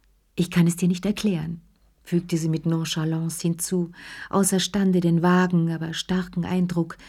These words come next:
genauer zu beschreiben, dass Cherie und sie nicht in derselben Sprache redeten. Der September neigte sich seinem Ende zu, als sie nach Paris zurückkehrten.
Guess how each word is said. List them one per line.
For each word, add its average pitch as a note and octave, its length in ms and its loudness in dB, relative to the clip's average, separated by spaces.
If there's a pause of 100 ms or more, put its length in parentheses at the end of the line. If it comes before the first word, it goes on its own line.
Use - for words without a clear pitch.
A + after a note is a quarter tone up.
(260)
genauer D#3+ 380 0
zu D#3 140 -10
beschreiben, D#3 600 -4 (640)
dass D#3 220 -8
Cherie F3 560 0
und E3 160 -2
sie F#3 340 -4 (560)
nicht G#3 320 0
in F3+ 80 0
derselben D#3+ 420 0
Sprache E3+ 580 -2
redeten. D3 460 -2 (1120)
Der F3 80 8
September A3 520 6
neigte G3+ 440 4
sich G3+ 180 -2
seinem F#3 260 6
Ende F#3 360 4
zu, G3 320 -4
als F#3 180 -6
sie F#3+ 80 -2
nach F3+ 180 2
Paris E3+ 440 2
zurückkehrten. D3 760 -6